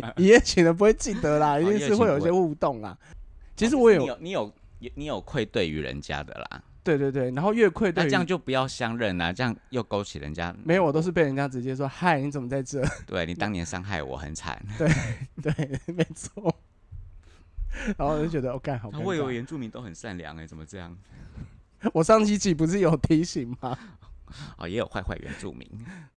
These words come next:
Speaker 1: 对，也是有那个，你知道，不经思考的那种。好啦，讲那么多，我觉得我们从今天开始要练习做一件事。
Speaker 2: 什么？
Speaker 1: 就是呢，我们要每天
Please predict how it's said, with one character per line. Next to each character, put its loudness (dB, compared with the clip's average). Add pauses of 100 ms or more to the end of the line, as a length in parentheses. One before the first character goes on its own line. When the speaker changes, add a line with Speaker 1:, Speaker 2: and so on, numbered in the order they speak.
Speaker 1:
对， -6
也 0
是 2
有 2
那 -6
个， -4
你 -14
知 -12
道， -8 (100)
不 -8
经 -4
思 -8
考 -8
的 -14
那 -8
种。 -12 (1160)
好 8
啦， 10
讲 8
那 10
么 10
多， 10
我 2
觉 4
得 2
我 0
们 -4
从 -4
今 -4
天 -2
开 -4
始 -6
要 -4
练 0
习 -10
做 -2
一 -6
件 -8
事。 -10 (120)
Speaker 2:
什 -8
么？ -2 (500)
Speaker 1:
就 2
是 0
呢， 0 (840)
我 -8
们 -2
要 0
每 -2
天 -4